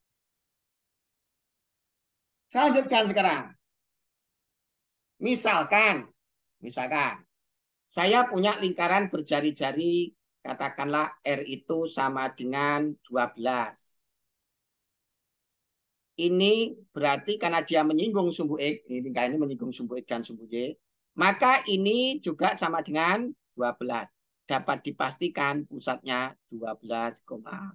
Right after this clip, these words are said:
dua belas. Gitu. Akan begitu. Misalkan lagi,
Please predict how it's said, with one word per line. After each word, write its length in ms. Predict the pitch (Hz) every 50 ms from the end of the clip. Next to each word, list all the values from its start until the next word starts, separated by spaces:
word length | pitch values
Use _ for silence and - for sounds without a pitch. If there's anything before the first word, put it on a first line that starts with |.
| -
dua 240 | _ - - - 92 _
belas. 800 | - - - 92 87 - - - _ _ - - - - - - _
Gitu. 240 | _ _ - 185 190 180 - - - - - 104 - _ _ _ _ _ _ _ _ _ _ _ _ _ _ _ _ _
Akan 240 | 151 - 139 143 135
begitu. 240 | 127 123 151 - 151 151 156 151 143 - 139 139 - - _ _ _ _ _ _ _ _ _ _ _ _ _ _ _ - - - _ _ _ _ _ _ _ _ _ _ _ _ _ _ _ _ _ _ _ _ _ _ _ _ _ _ _ _ _ _ _ _ _ _ _ _ _ _ _ _ _ _ _ _ _ _ _ _ _ _ _ _ _
Misalkan 560 | - - 240 269 254 - 269 277 262 277 262
lagi, 720 | 277 320 339 320 - 214 208 214 220 233 247 269 381 381